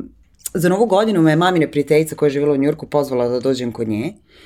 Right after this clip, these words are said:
I ja sam sa celih sto dolara u džepu otišla kod nje, ovaj, da posetim New York i oduševila se i zaljubila u New York. I onda sam shvatila da je to mesto gde hoću da budem. Tad sam se zapravo prvi put osetila slobodnom, onako, zato što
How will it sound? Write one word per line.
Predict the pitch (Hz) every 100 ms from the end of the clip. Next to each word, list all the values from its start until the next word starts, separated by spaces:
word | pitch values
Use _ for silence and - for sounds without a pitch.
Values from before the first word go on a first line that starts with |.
| - - _
I | 151
ja | 151
sam | 147 143
sa | - 135
celih | 135 147 151
sto | - 147
dolara | 143 143 131
u | 127
džepu | 131 123 147 139 131 -
otišla | 135 143 - 127
kod | 135
nje, | 135 135 120 -
ovaj, | - 123 123 123 127 - - - -
da | -
posetim | - 151 165 - 143
New | 131
York | 143 240 -
i | 196
oduševila | 165 147 - 135 123 110
se | 113 - 117 -
i | 160
zaljubila | 143 143 135 147
u | 131
New | 117
York. | 123 202 - - - - - -
I | 156
onda | 156
sam | 160
shvatila | 151 151 151 156 147
da | 135
je | 135
to | 151
mesto | 139 135 131
gde | 120 127
hoću | 123 117 -
da |
budem. | 123 147 165 160
Tad | - 240
sam | 220
se | 185
zapravo | 196 226 196
prvi | 226 233
put | 226 220
osetila | 165 208 208 165
slobodnom, | - 135 139 139 127 127 127
onako, | 135 143 160
zato | 156 156
što | 165 170 156